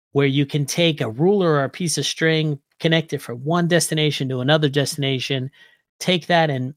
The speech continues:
m-, put it to the key right to the side and measure out,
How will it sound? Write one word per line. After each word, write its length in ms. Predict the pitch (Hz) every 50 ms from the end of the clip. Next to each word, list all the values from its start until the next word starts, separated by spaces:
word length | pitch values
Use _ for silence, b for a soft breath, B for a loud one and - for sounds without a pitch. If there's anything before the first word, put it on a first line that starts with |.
| _ -
m-, 100 | 156 156 - _ _ _
put 200 | - 180 175 165
it 200 | 156 - _ -
to 120 | - 147
the 320 | 123 127 123 117 113 110 - _ _ _ _ -
key 320 | - - 202 190 180 160
right 280 | 139 147 156 160 151 -
to 100 | - 143
the 100 | 135 123
side 560 | - - 156 143 139 139 139 131 131 127 - b b b b b b
and 200 | - 135 135 139
measure 360 | 143 151 151 135 147 143 135
out, 340 | 139 139 139 135 127 127 -